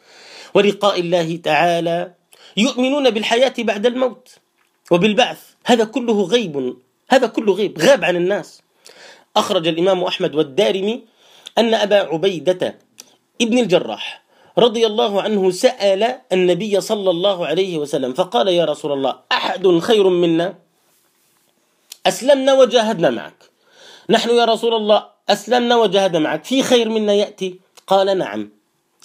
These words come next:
قوم يكونون من بعدكم يؤمنون بي ولم يروني." طبعًا مثل هذه الآيات فيها تعريض،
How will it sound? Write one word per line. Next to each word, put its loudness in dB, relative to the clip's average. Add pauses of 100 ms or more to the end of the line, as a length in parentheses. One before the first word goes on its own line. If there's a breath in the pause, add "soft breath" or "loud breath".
(440 loud breath)
قوم 2
يكونون 0
من -2
بعدكم -2
يؤمنون 2
بي -6
ولم 2
يروني." -4 (1500 loud breath)
طبعًا 2
مثل -2
هذه 0
الآيات 0
فيها -4
تعريض، -4